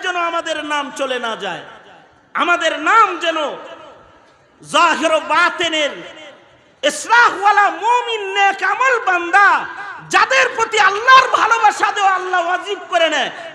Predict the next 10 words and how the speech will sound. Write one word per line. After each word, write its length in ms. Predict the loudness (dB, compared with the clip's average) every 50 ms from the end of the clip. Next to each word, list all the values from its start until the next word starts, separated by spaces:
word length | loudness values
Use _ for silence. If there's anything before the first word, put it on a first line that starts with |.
| 0 0
তাদের 240 | 2 2 2 2 0 0
খাতায় 340 | -4 -4 -2 0 0 0 0 -2
যেন 120 | -4 -4 -4 -4 -4
আমাদের 280 | -4 -4 -6 -6 -6 -8 -6 -6 -6
নামটা 300 | -6 -6 -4 -2 0 0 0 0
চলে 200 | -2 -2 -2 -2 0 2
যায়, 240 | 2 2 2 0 -2 -6 -10 -14 -16 -16 -16 -18 -20 -20 -20 -10 -6
তো 60 | -2 2 2 2
আমরা 260 | 2 2 0 2 2 2
রবের 360 | 2 2 0 2 0 0 0